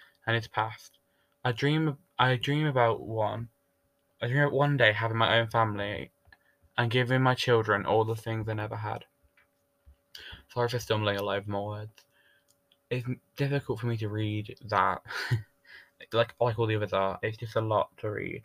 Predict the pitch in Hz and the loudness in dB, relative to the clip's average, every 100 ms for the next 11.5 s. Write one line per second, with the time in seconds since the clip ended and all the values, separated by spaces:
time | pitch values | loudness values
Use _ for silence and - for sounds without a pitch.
0 | - 110 107 107 110 - _ _ _ _ | -14 -6 -2 0 -2 -10 _ _ _ _
1 | _ _ _ _ _ _ _ - 117 123 | _ _ _ _ _ _ _ -10 -2 0
2 | 123 110 110 107 104 107 107 - - - | 2 2 2 2 0 -2 -6 -16 -14 -12
3 | 110 104 101 98 80 - _ _ _ _ | -10 -10 -2 2 2 0 _ _ _ _
4 | _ _ _ _ _ _ _ _ - 110 | _ _ _ _ _ _ _ _ -12 -10
5 | - 101 - - 98 98 107 107 104 104 | -6 -6 -6 -6 -2 0 -2 -6 -6 -6
6 | 104 - 107 101 107 107 107 101 101 101 | -10 -6 -4 -2 -2 -4 -4 -6 -6 -6
7 | - - 113 110 - 107 107 113 117 110 | -8 -4 -4 -6 -10 -10 -8 -6 -6 -6
8 | 107 107 107 107 104 104 104 101 98 104 | -6 -6 -6 -8 -8 -6 -6 -6 -4 -4
9 | 107 107 110 120 - - - - _ _ | -4 -6 -8 -10 -16 -20 -20 -20 _ _
10 | 113 120 - - 110 107 - - 120 - | -8 -8 -8 -6 -4 -4 -6 -6 -10 -10
11 | 113 113 110 110 104 | -6 -4 -2 -4 -6